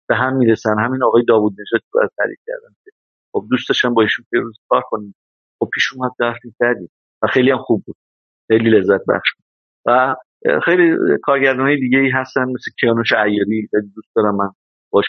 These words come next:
کار کنم، یا که هیچ وقت نمی‌کنه کار با تدوینگر. یا، اه، فرض کن آقای فرهادی همینطور. فرض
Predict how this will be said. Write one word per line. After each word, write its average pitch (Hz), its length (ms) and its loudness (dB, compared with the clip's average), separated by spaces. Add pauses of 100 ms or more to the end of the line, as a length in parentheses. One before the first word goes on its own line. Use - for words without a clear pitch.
کار 101 160 2
کنم، 95 380 -2
یا 95 180 2 (140)
که 104 60 -2 (140)
هیچ 104 200 -4
وقت 110 180 -2
نمی‌کنه 123 480 0
کار 104 140 4
با 98 180 2
تدوینگر. 95 500 -4 (560)
یا، 120 220 4
اه، 104 920 0
فرض 104 200 0 (100)
کن 101 180 -8
آقای 101 400 2
فرهادی 95 480 -2
همینطور. 107 440 -2 (640)
فرض 107 200 2